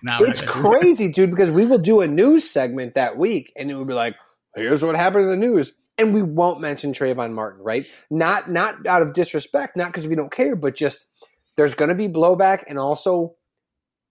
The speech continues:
Speaker 2: that shit is serious, man. There's jokes to be made, but those hacky jokes are made by every late night show.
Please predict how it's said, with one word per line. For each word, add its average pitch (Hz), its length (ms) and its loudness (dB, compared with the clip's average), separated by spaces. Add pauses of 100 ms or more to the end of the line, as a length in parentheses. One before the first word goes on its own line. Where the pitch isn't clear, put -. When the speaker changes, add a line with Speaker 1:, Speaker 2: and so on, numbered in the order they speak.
(100)
Speaker 2:
that 240 220 4
shit 339 240 -8
is 320 140 -6
serious, 311 480 0
man. 165 220 -2
There's 254 220 -2
jokes 190 340 -2
to 208 80 -8
be 175 120 -4
made, 151 300 -4
but 175 100 -8
those 277 200 -2
hacky 226 400 -12
jokes 143 400 -6 (280)
are 143 140 0
made 139 260 -2
by 135 120 0
every 135 280 -4
late 123 240 -6
night 117 200 -12
show. - 380 -14